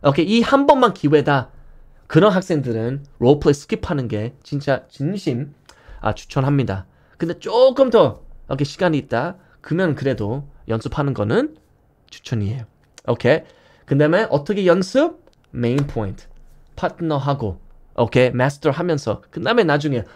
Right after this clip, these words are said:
for 대답. 그게 오늘 컨셉이었습니다. 여러분, let's go. For answer equals main point 아닌가요?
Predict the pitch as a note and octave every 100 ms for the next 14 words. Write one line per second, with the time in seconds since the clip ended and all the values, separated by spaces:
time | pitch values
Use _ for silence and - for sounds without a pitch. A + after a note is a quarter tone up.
0 | _ G3+ F#3 C#3+ A#2 G2 - - _ _
1 | _ - B3+ D4+ E3 D#3+ C#3+ G#2+ - F3+
2 | - B2 G#2+ - G#2 G2 F#2+ D#3 F#3 B2
3 | F#2+ - _ - E3 D3 B2 A#2 - -
4 | - C4 A3 G#3+ G3+ F#3+ D3 D3 F#3+ F#3
5 | F#3 - C#3 F3 C#3+ C3 C4